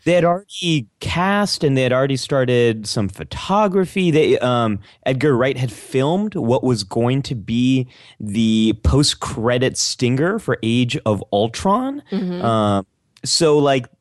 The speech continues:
Speaker 1: they had really started this film and they left because Edgar Wright and Marvel sort of had a disagreement about the direction
Speaker 2: Right.
Speaker 1: and the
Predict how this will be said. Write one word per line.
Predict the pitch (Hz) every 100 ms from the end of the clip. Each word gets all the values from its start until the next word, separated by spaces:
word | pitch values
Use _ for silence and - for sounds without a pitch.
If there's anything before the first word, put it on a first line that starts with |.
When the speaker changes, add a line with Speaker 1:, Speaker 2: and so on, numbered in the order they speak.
| -
Speaker 1:
they | 180
had | - - 427
really | 381 466 539 554
started | 539 - 554 494 494
this | 494 494
film | 453 427 440 427 165 139 -
and | 175 190 180 156 143
they | 170 151
left | 139 180 370 254 - 160
because | 147 165 143 135 - - - -
Edgar | 131 127 143
Wright | 120 127 127
and | 120 113
Marvel | 110 110 131 220 123 107 143
sort | - 127
of | 151
had | 135 143
a | 127
disagreement | 120 151 127 117 180 294 95 95
about | - 110
the | 110
direction | 95 101 101 117 - 139 127 123 170 165
Speaker 2:
Right. | 160 -
Speaker 1:
and | 110
the | 113